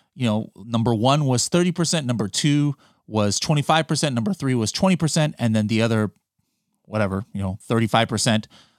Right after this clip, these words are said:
uh, you know, it make up, uh, uh, or the other products make up the remaining thirty-five percent of the clicks, right? Um, but what I love, uh, about brand analytics is the second column. Of those three products that were the top clicked,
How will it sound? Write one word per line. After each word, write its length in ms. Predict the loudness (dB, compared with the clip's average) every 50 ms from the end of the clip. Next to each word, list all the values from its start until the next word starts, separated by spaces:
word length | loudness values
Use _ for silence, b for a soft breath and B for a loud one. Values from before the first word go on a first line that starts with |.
| b b -2
uh, 160 | -2 -2 -2 -2
you 100 | -2 -4
know, 140 | -4 -4 -8 -10
it 200 | -10 -8 -6 -4
make 280 | 0 0 0 2 2 0
up, 180 | 0 0 -2 _ _ _ _ _ _ _ _ _ _ _ _
uh, 260 | -8 -8 -8 -8 -10 -14 -20 -20 _ _
uh, 160 | -12 -12 -12 -6 -2
or 180 | 0 0 0
the 160 | 2 2 2
other 160 | 4 2 2 0
products 460 | 2 4 4 4 4 2 0 -2 0
make 220 | 0 0 2 0
up 120 | -2 -2 -2
the 100 | -2 0
remaining 380 | 0 0 0 0 -2 -4 -4
thirty-five 380 | -4 -4 -4 -2 -2 -4 -6 -6
percent 200 | -4 -4 -4 -4
of 40 | -4
the 80 | -6 -6
clicks, 340 | -6 -6 -6 -6 -8 -4
right? 200 | -2 0 0 -2 -4 B B B B B -20 B B B B 2
Um, 400 | 2 4 4 4 2 0 -4 -8 _ -6
but 260 | -4 -2 -2 -2 -6 _ _ _ _ _ _ _ _ _ _ _ _ -4
what 160 | 0 2 4
I 140 | 4 4 4
love, 460 | 2 2 0 -2 -4 -6 -12 -18 -20 _ -4
uh, 120 | -2 -2 0
about 340 | 0 0 0 0 -2 -4 -2
brand 240 | -2 0 0 0 0
analytics 440 | -2 -4 -4 -6 -6 -6 -8 -10 -12 _ _ _ _ _ _ _ _ -18 -18 -18 _ _ _ 0
is 140 | 0 2
the 80 | 2 0
second 340 | 0 0 0 0 0 -2 -6
column. 320 | -4 -4 -4 -4 -4 -6 -4 _
Of 220 | 0 0 0 2 2
those 300 | 2 2 2 0 -2 -2
three 280 | -2 0 2 2 0
products 460 | -2 -2 -2 -2 -2 -2 -2 -4 -6
that 100 | -4 -4
were 100 | -2 -2
the 100 | -4 -4
top 380 | -6 -6 -2 -2 -2 -2 -2 -6
clicked, 520 | -12 -6 -2 -2 -2 -2 -4 -8 -16 -20